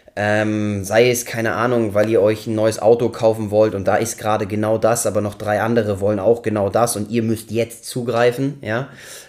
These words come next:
Ähm, das meine ich damit nicht. Das ist etwas, was man definitiv tun sollte,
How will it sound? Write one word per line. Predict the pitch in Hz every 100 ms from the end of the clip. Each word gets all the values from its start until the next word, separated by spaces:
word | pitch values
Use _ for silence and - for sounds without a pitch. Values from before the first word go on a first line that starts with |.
| -
Ähm, | - 107 117
das | - 143
meine | 160 147
ich | 117
damit | 98 95
nicht. | 87 87 - _ - - - _ -
Das | 117 - -
ist | - - 135 -
etwas, | 135 135 131 127
was | 123
man | 127 123 120
definitiv | 120 110 107 190 -
tun | - 101
sollte, | 92 92 85